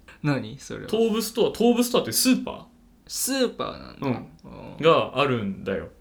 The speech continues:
Speaker 2: それの、だから各店舗。
Speaker 1: へー。
Speaker 2: あとも結構あれだね、空町でも買えたりとか。
Speaker 1: あ、そうじゃん、空町。
Speaker 2: うん。だから本当に東武線沿線だね。
Speaker 1: うん。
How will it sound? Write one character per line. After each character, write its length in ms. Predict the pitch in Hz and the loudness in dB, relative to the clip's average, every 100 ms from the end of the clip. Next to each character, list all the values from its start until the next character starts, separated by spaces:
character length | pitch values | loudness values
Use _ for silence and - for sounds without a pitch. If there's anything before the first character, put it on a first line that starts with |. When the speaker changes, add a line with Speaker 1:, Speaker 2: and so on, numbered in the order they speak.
| _ _ _ | _ _ _
Speaker 2:
そ 160 | - 196 | 4 6
れ 100 | 233 | 6
の、 120 | 302 | 4
だ 80 | 139 | 4
か 100 | 123 | 2
ら 60 | 104 | 0
各 420 | 143 - 98 - - _ - | -4 -4 -6 -8 -20 _ -2
店 260 | 131 107 | 0 0
舗。 240 | 104 101 - _ - | -2 -4 -8 _ -6
Speaker 1:
へ 760 | 139 139 139 139 135 135 131 131 | -2 0 0 -2 -4 -4 -6 -10
ー。 0 | _ _ _ _ _ | _ _ _ _ _
Speaker 2:
あ 40 | 127 | -4
と 100 | 233 | -2
も 40 | |
結 200 | - - | -2 -2
構 120 | 120 | 0
あ 20 | |
れ 80 | 110 | 2
だ 60 | 151 | 0
ね、 40 | 156 | 4
空 200 | 208 247 | 6 6
町 260 | 139 127 | 4 2
で 60 | 110 | -2
も 100 | 104 | -2
買 200 | 120 110 | 0 0
え 20 | |
た 120 | 117 | 0
り 100 | 104 | -2
と 100 | 98 | -6
か。 240 | 98 - 127 | -4 -2 -2
Speaker 1:
あ、 60 | |
そ 200 | - 143 | -4 -6
う 40 | 127 | -6
じ 100 | 107 | -10
ゃ 60 | |
ん、 40 | 113 | -12
空 200 | 127 117 | -8 -8
町。 420 | 107 107 - 107 98 | -10 -12 -12 -12 -4
Speaker 2:
う 40 | |
ん。 260 | 135 123 104 | 0 2 0
だ 40 | |
か 40 | - - _ 185 | -10 -20 _ 2
ら 40 | 160 | 2
本 120 | 180 | 4
当 80 | 196 | 2
に 60 | |
東 200 | - 180 | 6 8
武 100 | 190 | 8
線 180 | 202 175 | 4 2
沿 160 | 143 151 | 0 -2
線 220 | 165 156 | -4 -2
だ 100 | 151 | -2
ね。 200 | 170 - _ - | -4 -10 _ -10
Speaker 1:
う 80 | |
ん。 280 | 131 120 113 | -8 -8 -12